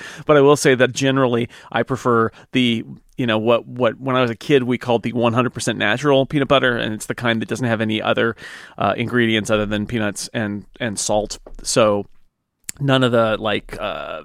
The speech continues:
stabilized, uh, put it in your pantry, don't refrigerate it kind of peanut butters that they make, that where they change the oil that's in it and take out the peanut oil and none of that stuff. The real, the real deal,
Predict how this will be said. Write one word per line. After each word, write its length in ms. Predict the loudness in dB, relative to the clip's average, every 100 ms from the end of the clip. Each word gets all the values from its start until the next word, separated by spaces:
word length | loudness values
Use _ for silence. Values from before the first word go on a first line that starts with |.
| _
stabilized, 1080 | -10 0 2 2 4 4 4 2 -2 -6 -10
uh, 500 | -6 -4 -4 -4 -8 -12 _ _ _ _ -2
put 160 | 0
it 80 | 0
in 400 | 0 -4 -4 -8 -14
your 160 | -6 -6
pantry, 520 | -2 -2 -2 -2 -2
don't 220 | -2 -4
refrigerate 560 | -4 -2 -2 0 -2 -2
it 120 | -4
kind 340 | -4 -4 -2 -4
of 120 | -6
peanut 220 | -4 -2
butters 260 | -4 -4 -8
that 140 | -8
they 100 | -6
make, 400 | -4 -4 -6 -8
that 180 | -8 -6
where 140 | -6
they 100 | -6
change 360 | -8 -6 -6 -6
the 100 | -6
oil 320 | -2 0 0
that's 220 | -4 -8
in 100 | -6
it 180 | -6 -8
and 160 | -12 -8
take 160 | -4
out 120 | -4
the 80 | -6
peanut 280 | -8 -6 -2
oil 300 | 0 0 -2
and 80 | -6 -12 -20 -4
none 180 | 2 4
of 80 | 4
that 180 | 2 0
stuff. 320 | -4 -4 0
The 100 | 0
real, 300 | 4 4 4
the 200 | -2 -4
real 220 | 2 2
deal, 280 | 0 -4 -6